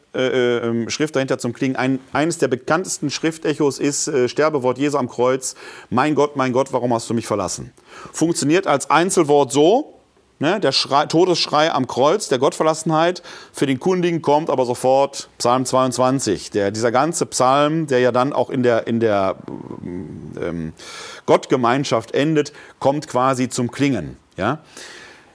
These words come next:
Im Deutschen könnte man sagen, für die Kundigen, wenn ich nur die Worte sage, „Walle, Walle“, dann bekommt für den Kundigen der Zauberlehrling zum Klang. Für die, die den Zauberlehrling nicht gelehrt haben, „Was redet der da?“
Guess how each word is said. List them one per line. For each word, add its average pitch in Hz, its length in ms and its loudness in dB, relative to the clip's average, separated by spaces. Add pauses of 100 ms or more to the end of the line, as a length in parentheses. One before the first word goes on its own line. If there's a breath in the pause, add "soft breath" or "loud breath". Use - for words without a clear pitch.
Im 127 100 -2
Deutschen 151 380 4
könnte 185 260 0
man 160 140 2
sagen, 175 760 2
für 139 180 0
die 131 120 -4
Kundigen, 214 840 0
wenn 151 140 2
ich 135 140 -4
nur 160 160 2
die 170 160 -2
Worte 147 320 0
sage, 156 720 2 (200)
„Walle, 143 640 2
Walle“, 165 500 2 (960 soft breath)
dann 127 140 0
bekommt 151 400 -2
für 143 260 -4
den 123 180 0
Kundigen 170 760 0 (100)
der 127 100 0
Zauberlehrling 117 600 2
zum 92 180 -6
Klang. 69 360 -8 (600 soft breath)
Für 123 160 0
die, 160 140 -2
die 165 100 0
den 143 160 0
Zauberlehrling 147 640 2
nicht 143 160 -4
gelehrt 120 320 0
haben, 165 560 0
„Was 107 220 -4
redet 147 340 2
der 80 160 0
da?“ 82 320 -10